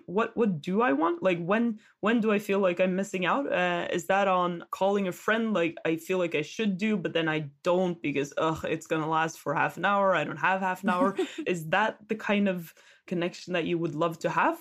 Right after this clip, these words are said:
Speaker 1: but that you just stop yourself from having? Or is it something else? And by recognizing it, you can sort of say to yourself, "Now I'm gonna at least try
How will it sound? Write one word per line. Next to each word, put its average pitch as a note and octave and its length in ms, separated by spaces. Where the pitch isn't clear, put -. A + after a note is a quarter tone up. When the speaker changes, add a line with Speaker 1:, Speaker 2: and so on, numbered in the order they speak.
Speaker 1:
but E3+ 160
that E3+ 180
you D#3 140
just D#3+ 240
stop D3+ 300
yourself D#3+ 340
from E3 220
having? D4 440
Or A3 140
is C#4+ 160
it C4 100
something D4 360
else? - 360
And F3 460
by F#3 120
recognizing E3+ 760
it, D#3+ 160
you E3+ 160
can D#3 240
sort D#3+ 300
of D#3+ 60
say E3+ 180
to D#3 40
yourself, D#3+ 640
"Now F3+ 100
I'm F#3+ 120
gonna D#3+ 160
at - 120
least F3+ 280
try D#3+ 340